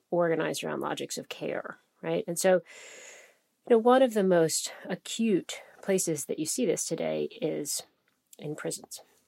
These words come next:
There's an absolute catastrophe going down in Rikers, and m-, it's just a matter of time until the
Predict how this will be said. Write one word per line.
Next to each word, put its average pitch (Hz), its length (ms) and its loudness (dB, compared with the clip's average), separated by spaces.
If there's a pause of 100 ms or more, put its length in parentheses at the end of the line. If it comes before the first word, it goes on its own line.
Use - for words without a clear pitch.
(380)
There's 208 220 4
an 180 80 2
absolute 202 400 0
catastrophe 202 720 -4
going 202 300 -2
down 160 180 -2
in 156 80 -2
Rikers, 165 720 -6
and 156 440 -2 (140)
m-, 160 320 -2 (100)
it's - 220 -4
just - 260 -2
a 160 60 0
matter 139 300 -4
of 127 100 -14
time 156 400 -6
until 156 580 -6 (500)
the 143 360 -6